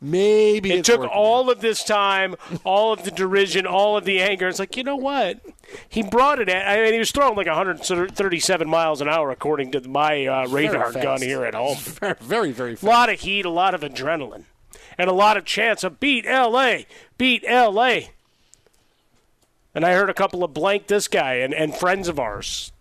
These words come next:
Speaker 2: that are L A scribes and radio hosts. Uh, not happy.
Speaker 1: The Dodgers are one game away from elimination. The Padres, a run in the first, a run in the fourth,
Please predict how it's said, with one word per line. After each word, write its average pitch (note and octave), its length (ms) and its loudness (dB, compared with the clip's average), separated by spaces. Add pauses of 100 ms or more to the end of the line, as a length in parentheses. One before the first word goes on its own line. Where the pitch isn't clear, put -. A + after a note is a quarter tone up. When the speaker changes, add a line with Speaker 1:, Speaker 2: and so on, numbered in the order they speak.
Speaker 2:
that C#3+ 140 -2
are C3+ 180 -4
L D3+ 220 0
A C#3+ 300 0
scribes D3+ 760 -2
and A2 300 -8 (380)
radio D#3+ 380 0
hosts. B2+ 440 -4
Uh, C#3+ 220 -2
not F#3 240 0
happy. G3 440 -2 (1600)
Speaker 1:
The F3 180 -4
Dodgers G#3 580 2
are G3+ 160 4
one G#3+ 480 0
game A3 300 0
away G3+ 480 2
from E3 240 -4
elimination. D#3+ 840 -2 (100)
The D#3+ 140 0
Padres, D#3 880 -2
a C#3+ 60 -2
run E3 200 0
in G3+ 100 -2
the G3 60 -2
first, A3+ 600 -2 (340)
a C3 80 -4
run E3+ 220 0
in G3+ 60 -2
the F#3+ 100 -2
fourth, A#3 640 -2